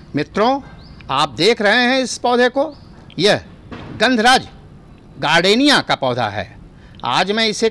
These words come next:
cutting से मिट्टी में कैसे ग्रो किया जाता है की जानकारी दूंगा। मेरा यह वीडियो आप पूरा देखें, skip ना करें, तभी आप इसकी पूर्ण जानकारी पा सकेंगे। मित्रों, अभी कुछ दिन पहले देखिए मैंने cutting लगाया था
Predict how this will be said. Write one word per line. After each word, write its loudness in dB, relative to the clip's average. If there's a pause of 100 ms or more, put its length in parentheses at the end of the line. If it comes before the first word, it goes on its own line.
(140)
cutting -2
से 2
मिट्टी -4
में -2
कैसे -2
ग्रो 0
किया -2
जाता 0
है -2 (400)
की 0
जानकारी 0
दूंगा। -2 (520)
मेरा 0
यह 2
वीडियो 2 (440)
आप -2
पूरा 2
देखें, -4 (500)
skip -4
ना 4
करें, 0 (400)
तभी 0
आप 4
इसकी -4
पूर्ण -2
जानकारी -2 (280)
पा 4
सकेंगे। -8 (1900)
मित्रों, -2 (500)
अभी -2
कुछ -2
दिन -4
पहले 0
देखिए -4
मैंने -4
cutting -6
लगाया -2
था -4